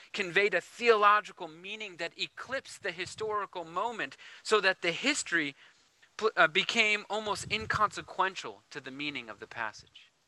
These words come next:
And to gauge the cultural impact of these images, to, to measure the, the feel of these passages, we have to look no further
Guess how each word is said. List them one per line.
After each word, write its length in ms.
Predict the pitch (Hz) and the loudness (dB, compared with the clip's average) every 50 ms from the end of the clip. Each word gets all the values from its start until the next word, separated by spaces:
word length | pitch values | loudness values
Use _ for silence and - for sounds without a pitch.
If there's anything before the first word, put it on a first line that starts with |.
| _ _ _ _ _ _ _ _ _ _ _ _ _ _ _ _ _ _ _ _ - | _ _ _ _ _ _ _ _ _ _ _ _ _ _ _ _ _ _ _ _ -14
And 120 | 151 147 - | -12 -6 -4
to 100 | - 147 | -4 -2
gauge 420 | 135 - 175 208 240 240 175 - | 2 4 6 6 6 4 2 -2
the 100 | - 165 | -8 -8
cultural 520 | - - - 190 208 220 220 - 147 147 170 | -8 -4 -2 0 0 0 -2 -4 -6 -6 -6
impact 520 | 214 - - 185 175 156 135 123 - - | -6 -6 -4 0 0 2 2 0 -2 -4
of 140 | 143 131 127 | -8 -6 -6
these 280 | 139 139 139 127 - - - - - - _ | -6 -8 -8 -8 -12 -16 -20 -20 -20 -16 _
images, 560 | - 175 190 202 180 156 123 127 120 110 107 - | -2 0 0 2 0 0 -2 -4 -8 -8 -8 -6
to, 180 | - 170 147 - _ - - - - | -6 -6 -6 -6 _ -16 -20 -8 -4
to 100 | 180 160 | -4 -4
measure 540 | 151 147 156 160 180 190 175 170 175 160 135 | -4 -2 -2 0 0 0 0 -2 -2 -2 -2
the, 180 | 131 147 143 _ _ _ _ _ _ _ | -4 -10 -14 _ _ _ _ _ _ _
the 80 | 143 131 | -12 -12
feel 800 | - - - - - - 214 220 220 214 196 160 127 101 92 _ _ _ _ _ _ _ _ | -12 -14 -18 -16 -10 -8 -6 -4 -2 -2 -4 -4 -6 -8 -12 _ _ _ _ _ _ _ _
of 140 | 139 135 131 | -8 -6 -6
these 160 | 139 135 - | -6 -8 -8
passages, 680 | - - 151 147 147 143 - 131 110 101 117 110 120 | -4 0 0 0 0 0 -4 -12 -14 -14 -14 -14 -8
we 100 | 135 151 | -2 0
have 200 | 160 160 165 - | 2 2 2 0
to 80 | - 156 | -2 -8
look 180 | 151 147 135 - | -8 -8 -8 -8
no 220 | 143 147 156 165 | -8 -6 -6 -8
further 640 | 151 - - - 165 160 156 151 127 117 104 104 | -10 -10 -4 -2 0 2 0 0 -2 -6 -10 -14